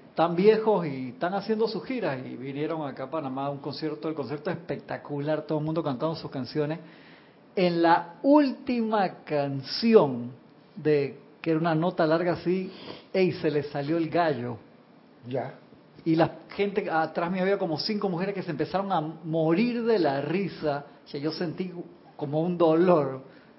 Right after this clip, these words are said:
Speaker 1: porque digo, todo estuvo glorioso, ey, se le, es humano, no sé qué le pasó por los años, por el, eh, cansancio, se pasó en canciones, lo que sea, y que por eso te le, vengas a reír.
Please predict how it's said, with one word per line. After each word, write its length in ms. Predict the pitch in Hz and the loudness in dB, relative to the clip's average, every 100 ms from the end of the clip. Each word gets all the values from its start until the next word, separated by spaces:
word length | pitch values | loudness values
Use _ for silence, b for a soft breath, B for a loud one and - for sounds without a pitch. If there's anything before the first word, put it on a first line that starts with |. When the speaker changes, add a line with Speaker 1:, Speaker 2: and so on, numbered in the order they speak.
| - | -6
Speaker 1:
porque 160 | 156 151 | 0 4
digo, 280 | 165 165 - - | 6 4 2 4
todo 260 | 208 208 | 6 6
estuvo 340 | 196 - 202 190 | 2 4 4 4
glorioso, 680 | 147 143 160 170 185 180 185 - - | 2 2 2 0 -2 -2 -4 -8 2
ey, 220 | 208 156 | 4 4
se 180 | - 151 | 0 -2
le, 360 | 143 - 151 | -2 0 2
es 40 | 165 | 4
humano, 500 | 165 160 175 175 160 | 4 4 0 -2 -6
no 100 | 131 | -4
sé 200 | 160 151 | -2 -2
qué 100 | 147 | -2
le 100 | 147 | -4
pasó 420 | 135 - 165 165 | -4 -2 0 0
por 160 | 160 139 | -2 -4
los 160 | 127 | -2
años, 380 | 170 165 160 147 | -2 -2 -4 -6
por 240 | 147 131 | -4 -4
el, 260 | 131 127 127 | -4 -6 -6
eh, 260 | 135 135 135 - | -8 -8 -12 -10
cansancio, 760 | 147 143 - 175 170 175 160 | -8 -6 0 0 0 -2 -2
se 140 | - | -4
pasó 320 | 143 135 131 175 | -6 -6 -4 -6
en 100 | 160 | -4
canciones, 560 | 156 135 175 180 170 | -6 -4 -2 -2 -2
lo 80 | 143 | -6
que 140 | 127 | -6
sea, 320 | 131 180 180 180 B B B - | -4 -2 -2 -4 B B B -6
y 80 | 160 | -2
que 120 | 160 | 0
por 160 | 156 | 0
eso 280 | 160 220 214 - - | -2 -2 -4 -8 -6
te 120 | 175 | -2
le, 160 | 151 156 151 | 0 0 0
vengas 340 | 202 214 202 | 0 0 0
a 60 | 170 | -2
reír. 560 | 135 151 185 180 135 | 0 0 0 0 -4